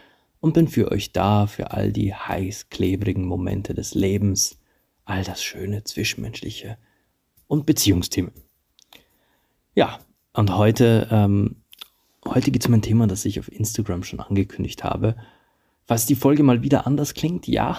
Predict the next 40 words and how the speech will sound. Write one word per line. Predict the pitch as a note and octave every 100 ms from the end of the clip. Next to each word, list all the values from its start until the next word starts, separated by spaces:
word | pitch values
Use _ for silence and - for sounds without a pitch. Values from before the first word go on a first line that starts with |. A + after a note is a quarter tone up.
| -
<laughs> | E3+ - - _ - - - -
ich | A2+
muss | C3 C#3 -
grad | - G#2 A2
wieder | A2+ A#2+ -
improvisiert | C3 C#3+ - G#2+ G#2 F#2+ F#2 A2+ C#3 - -
aufnehmen | G#2+ C3 - A#2+ A#2+ A#2+ -
übers | A2+ G2+ G2 - _ _
Handy | - - A2+ B2 C#3 C#3
im | - F#2
Wohnzimmer, | F2+ G2 A#2 A#2+ C3+ D3 _ _ _ _ _
weil | G2 F2+ F2+ F2+
meine | F2 F2
Frau | - F2
ist | G#2+
grad | - F#2+ -
unterwegs, | G2+ - G2 G#2+ -
es | - -
ist | A2 -
spät | - - G2+
abends, | - - A2+ -
die | - G#2+
ist | G#2+
noch, | - - - - -
ähm, | - G#2 G#2+ _ _ _ _ - - -
die | A2
hat | G#2
noch | G#2 F2+
was | F2+
vor | - B2+ - - _ _ _ _ _ _
und | - G2 F2 E2+
ich | - -
sitz | - G2
hier | - G2
im | F2+ -
Wohnzimmer | G#2 - G2
quasi | - F2 F#2+ -
beim | B2 - F#2+ F#2
Babyphone | G2+ G#2+ G#2+ - G#2 G2
und, | - G2 F#2 F#2